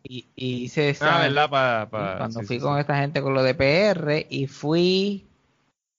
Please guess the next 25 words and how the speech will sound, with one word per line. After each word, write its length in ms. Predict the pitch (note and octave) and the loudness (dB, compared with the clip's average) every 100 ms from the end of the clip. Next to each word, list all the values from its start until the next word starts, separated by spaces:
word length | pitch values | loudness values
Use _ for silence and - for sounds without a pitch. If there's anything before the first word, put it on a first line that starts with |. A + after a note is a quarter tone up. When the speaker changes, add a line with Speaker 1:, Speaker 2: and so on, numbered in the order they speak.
| _ | _
Speaker 1:
hice 240 | C#3 C#3+ F3 | -6 -2 -2
stand-up 540 | F3+ F3 F#3 F3+ F3 | 0 0 0 0 0
en 80 | D3 | 0
una 200 | D3+ E3+ | 0 -2
fiesta 360 | E3+ E3+ - E3 | -2 -4 -2 0
privada 360 | D3+ C#3+ D3 | 2 2 4
que 40 | C3+ | 4
alguien 260 | B2+ C3+ C#3+ | 2 -2 -2
me, 300 | C#3+ C#3 C3+ | -2 -2 -2
me, 540 | B2+ B2 B2 A#2+ A2 | -2 0 0 -2 -6
me 140 | B2+ C3 | -6 -2
contrató 880 | C3 C3+ C#3+ D3 G3+ F#3 E3 F#3+ - _ _ _ _ _ _ _ _ _ | -2 2 2 2 2 4 2 0 -10 _ _ _ _ _ _ _ _ _
y 760 | C3+ D3+ D3+ D3 C#3+ C#3+ C#3+ C#3+ | -6 -2 0 0 0 2 0 2
creo 160 | C#3 F3+ | 0 2
que 120 | A4+ | 0
fui 140 | - F4+ | 2 2
a 80 | |
uno 140 | G#3 F#3+ | 2 4
de 60 | |
los 80 | F3+ | 4
open 300 | D#3 D#3 D3 | 2 0 -4
mics 300 | A#2+ C3 F3+ - | -4 -8 -8 -10
en 80 | |
el 100 | B2+ B2+ | -10 -2
parque. 440 | A2+ D#3 F4 D#4 | -2 -2 -6 -8